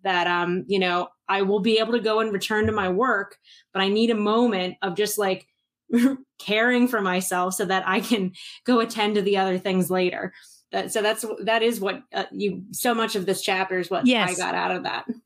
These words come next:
Speaker 2: Yes, that was big. And the way I was thinking of that is you do have to ask yourself what's important to you. And he really touches on something. I think I have a passage highlighted that I really wanted to read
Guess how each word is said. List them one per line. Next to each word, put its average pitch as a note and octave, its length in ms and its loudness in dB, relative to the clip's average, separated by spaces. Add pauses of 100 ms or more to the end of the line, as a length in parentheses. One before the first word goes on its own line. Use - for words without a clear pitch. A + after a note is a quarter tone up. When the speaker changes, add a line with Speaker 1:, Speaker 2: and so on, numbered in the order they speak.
Speaker 2:
Yes, A3 400 2
that A3 240 2
was C4+ 180 -2
big. G3 460 2
And F#3+ 360 4
the G#3 180 2
way A3 380 0
I G3 200 0
was G#3 120 -2
thinking A3 360 0
of E3+ 100 -2
that E3 360 0
is E3 540 0 (500)
you A3+ 240 6
do C#4 480 4
have G#3+ 440 -2
to F#3 580 2 (300)
ask G#3 420 0
yourself D3 840 -2 (460)
what's G3+ 280 2
important A3 480 0
to - 160 0
you. B3+ 160 2
And F3 120 0
he F#3+ 100 4
really C4 360 4
touches G#3+ 340 -2
on F3+ 120 0
something. D#3+ 240 0
I D#3 80 0
think B3+ 180 -2
I A#3+ 60 4
have G#3+ 100 2
a F3+ 60 0
passage E3 460 -4
highlighted D3 400 -2
that C3+ 100 -2
I B2+ 40 -2
really E3+ 320 2
wanted D#3 240 0
to D3+ 100 -2
read D3 480 0